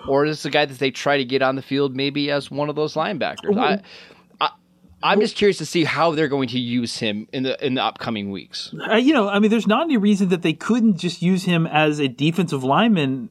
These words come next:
Speaker 2: and then use, uh, continue to use the linebackers as well. You know what I'm saying? Like, they,
Speaker 1: Yeah.
Speaker 2: like, they, 'cause they kind of did that. They, they kind of, except it was one of the, you know, they do the variation of the Deacon where they have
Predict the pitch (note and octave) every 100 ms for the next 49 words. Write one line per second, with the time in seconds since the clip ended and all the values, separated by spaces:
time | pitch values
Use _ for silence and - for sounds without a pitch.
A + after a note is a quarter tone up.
0 | - D3+ D3+ D#3+ C#3+ C3+ - _ C#3 D#3
1 | E3 E3 D#3+ C#3+ - E3+ G#3 A3 E3+ E3
2 | D3+ D3+ G3+ F#3 - A#2+ A2 A2 C4+ -
3 | - - - - - D#3+ F3 F#3 F3 G3+
4 | G3+ E3+ F#3 A#2+ E3+ E3+ F3+ F#3 E3 G3
5 | F#3 C4+ B2 D3+ D4+ C#3+ F2 A2+ D3 D3
6 | D#3+ D3+ F3+ G#3+ E3+ F#3 - G3+ G#3 F3+
7 | D3+ - - - - F3 G#3 A3 A3 G#3+
8 | G3 E3+ A3 B3 G3 E3+ G3 F3+ F3 F3+
9 | D#3+ C#3+ C#3 D3+ D#3+ C#3 C3+ C#3 C3+ D3
10 | C3+ D3 C#3+ C3+ A#2+